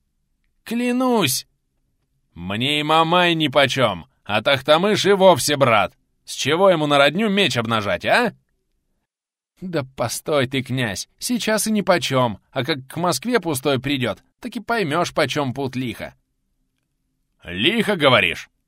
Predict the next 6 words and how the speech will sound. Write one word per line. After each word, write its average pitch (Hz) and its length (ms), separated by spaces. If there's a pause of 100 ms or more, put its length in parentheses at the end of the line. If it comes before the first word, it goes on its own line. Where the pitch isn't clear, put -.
(160)
Сам 160 420
и 185 60
отведай 175 520
сперва! 113 560 (260)
В - 160
поруб!" 196 460